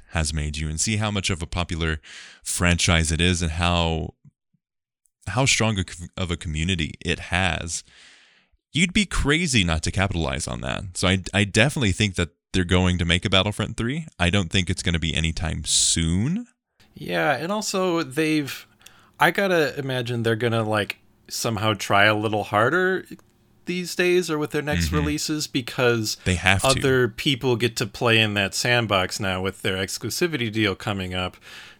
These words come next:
Speaker 2: or ending soon. So maybe they're gonna be like, "Oh,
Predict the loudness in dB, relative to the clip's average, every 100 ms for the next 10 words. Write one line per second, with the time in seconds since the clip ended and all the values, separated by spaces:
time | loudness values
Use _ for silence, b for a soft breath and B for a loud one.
0 | _ -6 -4 0 -2 -2 -4 -4 -4 -4
1 | -6 -12 B -6 -2 0 2 2 2 0
2 | -2 -2 -4